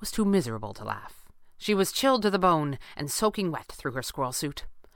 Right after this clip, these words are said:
She thought ruefully of the closet full of specialized costumes hanging in her change room in their underground lair many miles away.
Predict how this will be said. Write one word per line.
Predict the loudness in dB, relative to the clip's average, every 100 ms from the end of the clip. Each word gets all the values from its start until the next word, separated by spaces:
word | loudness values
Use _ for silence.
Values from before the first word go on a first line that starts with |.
| -20 -20 -18
She | -4 8
thought | 10 10 8
ruefully | 2 2 0 0
of |
the | -2
closet | 6 8 8 4
full | 4 6 6
of | 4
specialized | 2 2 4 6 6 4
costumes | 6 6 6 0 0 0
hanging | 2 4 4
in | 2
her | 2 -2
change | 0 0 0 0
room | 0
in | 2
their | 2 4
underground | 4 6 6 6
lair | 4 2 2 0
many | 0 2 4 6 4
miles | 6 6 6 4
away. | 2 0 -2 -8